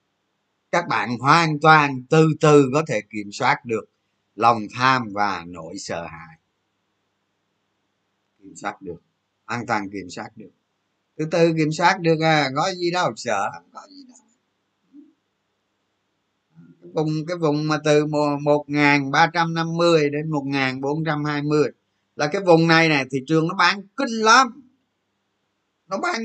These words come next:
rất lớn. Muốn qua được nó là dòng tiền phải đáp ứng đủ. Đó, tôi nói các bạn vậy đó. Suy nghĩ đi.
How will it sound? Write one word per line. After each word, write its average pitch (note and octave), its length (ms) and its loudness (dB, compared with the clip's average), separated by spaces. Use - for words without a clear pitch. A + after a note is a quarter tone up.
rất B3 220 2
lớn. B3+ 360 4
Muốn G#3 260 -2
qua A3 280 4
được F3+ 260 -2
nó G#3 420 4
là D3 520 2
dòng D#3+ 300 2
tiền D3+ 480 6
phải A2 280 -4
đáp D#3+ 240 0
ứng A#3 220 -8
đủ. C#3 280 -2
Đó, F#3 220 -4
tôi G3 100 -8
nói G3+ 260 6
các A3 100 -8
bạn F3+ 260 -2
vậy F#3+ 140 0
đó. A3 120 -2
Suy G#3 160 -6
nghĩ G#3 220 -2
đi. G#3+ 180 2